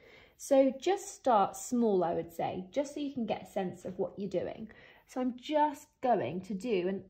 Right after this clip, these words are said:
a heart shape, essentially. So just the top of the heart like this,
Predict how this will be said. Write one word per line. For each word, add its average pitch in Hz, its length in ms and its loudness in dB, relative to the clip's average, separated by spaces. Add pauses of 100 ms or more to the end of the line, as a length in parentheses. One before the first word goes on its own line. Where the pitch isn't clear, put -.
(120)
a 233 60 -6
heart 233 340 2
shape, - 340 -8
essentially. 208 800 -6
So 214 320 -6 (100)
just 233 360 -6
the - 80 -12
top - 260 -18
of 208 140 -18
the 220 80 -8
heart 202 420 -4 (960)
like 302 180 -10 (160)
this, 285 800 -2